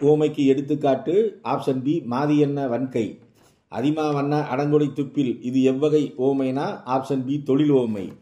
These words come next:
ஈற்றடியின் ஈற்றுச்சீர் ஏகாரத்தில் முடிவது சிறப்பு எந்த பாவிற்கு சிறப்புனா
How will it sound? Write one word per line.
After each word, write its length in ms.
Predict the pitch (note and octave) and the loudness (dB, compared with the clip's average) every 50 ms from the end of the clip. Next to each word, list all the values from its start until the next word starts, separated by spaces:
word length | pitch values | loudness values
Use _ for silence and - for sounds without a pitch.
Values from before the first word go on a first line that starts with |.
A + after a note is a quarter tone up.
| _ _ _ _ _ _ _ _ _ - | _ _ _ _ _ _ _ _ _ -4
ஈற்றடியின் 500 | A#2+ D3+ E3+ D#3+ E3 D3+ D3+ D3 D3 C#3 | -2 -2 0 2 2 2 4 2 2 2
ஈற்றுச்சீர் 580 | B2+ C#3 D3+ D3 D#3 D3+ D3 D3 C#3+ D3 C3+ B2 | 2 2 2 2 0 -2 -2 0 0 2 2 2
ஏகாரத்தில் 560 | A#2+ C3+ D3 D3 D3+ D3 D3 C#3+ - C#3 C3+ | 2 2 2 2 2 0 0 0 -2 -4 -4
முடிவது 380 | B2+ C3 C3+ D3 C#3 C#3+ C3+ C3+ | -2 0 0 2 2 2 0 -2
சிறப்பு 400 | B2+ B2+ B2+ C3 B2+ - - B2 A2 - | -2 -2 -2 -4 -4 -2 -2 -2 -2 -2
எந்த 220 | G#2+ A2+ B2 C#3 D#3 D3 | -2 -4 -4 -2 -2 -2
பாவிற்கு 480 | C#3+ C#3+ C#3 C#3 C3+ C3+ B2 A#2 C3 | 0 0 0 0 0 -2 -4 -6 -8
சிறப்புனா 520 | A#2 - B2 B2 B2 B2 A#2 A#2 B2+ C#3+ | -6 -4 -4 -6 -6 -6 -6 -4 -4 -4